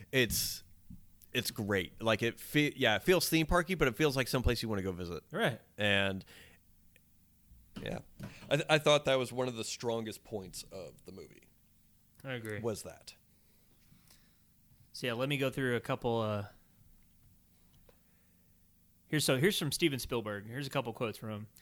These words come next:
Speaker 2: "There are parts of Hook I love. I'm really proud of my work right up through Peter being hauled off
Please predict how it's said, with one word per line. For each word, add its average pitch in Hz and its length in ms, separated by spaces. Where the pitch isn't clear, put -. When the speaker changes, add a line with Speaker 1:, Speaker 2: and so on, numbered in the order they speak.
Speaker 2:
"There 131 100
are 127 60
parts 175 280
of 165 120
Hook 156 180
I 143 80
love. 127 500
I'm 127 180
really 160 160
proud 160 240
of 147 60
my 139 100
work 135 300
right 131 180
up 143 120
through 127 160
Peter 135 340
being 123 280
hauled 131 340
off 123 300